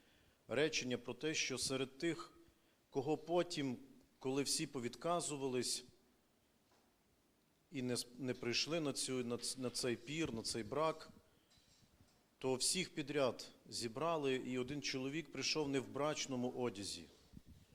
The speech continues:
І цим показується те, що коли ми до Бога приходимо з егоїзмом,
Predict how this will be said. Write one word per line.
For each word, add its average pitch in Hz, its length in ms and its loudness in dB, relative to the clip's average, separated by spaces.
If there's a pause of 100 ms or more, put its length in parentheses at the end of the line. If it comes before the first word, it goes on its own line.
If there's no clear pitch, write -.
(840)
І 113 80 -6
цим 165 240 0
показується 156 840 2
те, 170 240 2
що - 200 2
коли 156 220 0
ми 147 100 2
до 139 120 0
Бога 151 300 4
приходимо 147 560 -2
з 123 100 0
егоїзмом, 123 840 -2